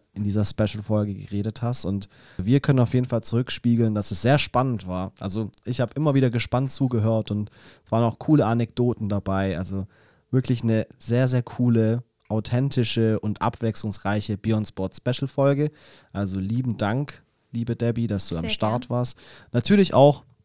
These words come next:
Speaker 1: möchten wir uns an unsere Zuhörer wenden. Auch schön, dass ihr heute wieder dabei wart bei einer neuen Folge Beyond Sports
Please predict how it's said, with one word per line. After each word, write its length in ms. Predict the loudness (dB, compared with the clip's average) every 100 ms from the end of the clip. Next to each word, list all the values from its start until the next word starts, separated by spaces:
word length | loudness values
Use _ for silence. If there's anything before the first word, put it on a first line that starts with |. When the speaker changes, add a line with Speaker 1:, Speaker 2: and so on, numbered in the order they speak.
| _ _
Speaker 1:
möchten 320 | -4 -4 -2
wir 80 | -2
uns 180 | -2 -4
an 140 | -6
unsere 340 | -6 -6 -8 -8
Zuhörer 560 | -4 0 2 2 2
wenden. 340 | 0 0 -2 -4
Auch 200 | -4 -6
schön, 260 | 2 2
dass 180 | 2 -2
ihr 140 | -4 0
heute 300 | 0 0 0
wieder 180 | -2
dabei 380 | -2 0 0 2
wart 180 | -2 -4
bei 60 | -4
einer 140 | -4
neuen 260 | -2 -2 -4
Folge 340 | -4 -4 -4
Beyond 360 | -8 -6 -4 -6
Sports 420 | -6 -6 -8